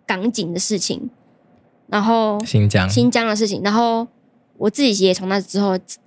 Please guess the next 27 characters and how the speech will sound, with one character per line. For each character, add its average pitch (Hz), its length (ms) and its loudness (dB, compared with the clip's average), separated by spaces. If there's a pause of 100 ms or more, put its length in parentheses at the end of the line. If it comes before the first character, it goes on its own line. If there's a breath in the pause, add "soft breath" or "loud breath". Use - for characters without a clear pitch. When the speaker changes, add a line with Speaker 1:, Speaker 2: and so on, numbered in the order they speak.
Speaker 1:
就 220 120 0
没 196 80 2
有 170 60 0
再 170 100 2
听 165 120 -6
他 170 120 -4
的 - 60 -8
歌 - 180 -14
了。 - 160 -8
其 247 140 2
实 240 120 4
我， 226 160 0
但 320 160 2
我 214 120 2
Spotify 208 440 -4
其 185 160 -2
实 185 60 0
有 175 100 4
一 160 40 -2
个 165 140 -4 (340)
专 220 240 2
属 185 160 0
于 170 100 -4
他 196 220 0
的 190 80 0
歌 175 240 -2
单， 202 300 -2